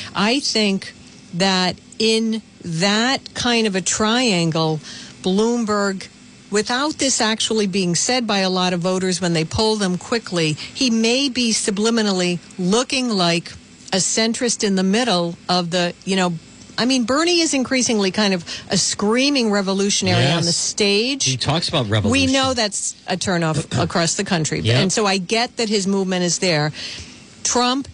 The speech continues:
Speaker 1: is Trump. That's not gonna change. And he's got that base. So whether there are centrists, and I do think this is part of what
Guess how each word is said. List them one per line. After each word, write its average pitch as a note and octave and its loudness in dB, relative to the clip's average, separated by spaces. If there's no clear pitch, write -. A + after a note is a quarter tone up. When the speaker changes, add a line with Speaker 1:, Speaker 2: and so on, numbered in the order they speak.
Speaker 1:
is A3+ -2
Trump. F#3+ 0
That's G3+ 0
not G3+ 0
gonna G3 0
change. D#3 0
And F3+ 2
he's F3+ 2
got F#3 -2
that E3+ -2
base. F3+ 0
So G#3+ 0
whether G#3 0
there G3 0
are G#3+ 0
centrists, A#3+ 0
and F#3+ 0
I F#3 2
do G3 0
think G#3 -2
this G3 0
is F#3+ -2
part G#3 -2
of F3 -2
what E3+ 0